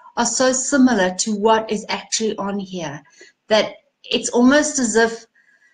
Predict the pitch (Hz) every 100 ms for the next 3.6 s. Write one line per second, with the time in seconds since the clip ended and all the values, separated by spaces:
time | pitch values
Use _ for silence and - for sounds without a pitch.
0 | _ _ _ _ _ _ - - 220 233
1 | 254 247 233 - _ _ _ _ - 240
2 | 233 202 226 - _ - 214 208 240 226
3 | 214 208 226 175 151 -